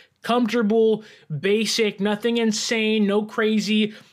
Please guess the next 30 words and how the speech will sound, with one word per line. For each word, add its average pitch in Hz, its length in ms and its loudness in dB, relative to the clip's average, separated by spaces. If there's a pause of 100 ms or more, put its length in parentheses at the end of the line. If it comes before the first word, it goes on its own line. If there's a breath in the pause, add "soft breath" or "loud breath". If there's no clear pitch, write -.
blitz 214 380 -2
packages. 208 640 -2
Just 151 560 -2
go 208 120 2
out 202 220 -2
there 202 240 2
and 151 160 -4
play 175 380 -2
free, 233 480 -4
play 156 320 -6
football, 202 640 -2 (460 loud breath)
and 214 120 -2
almost, 269 400 0 (160)
you 220 100 0
know, 233 120 0
keep 269 320 -4
it - 120 -4
simple, 285 340 -4
stupid. 156 540 -4 (420)
The 208 100 0
Buccaneers 294 520 -2
are 240 200 0
not 220 340 2
going 214 280 2
to 208 140 -2
beat 196 460 -6
you 165 420 -2 (320 loud breath)
with 202 300 -2
their 196 260 0
offense. - 540 -6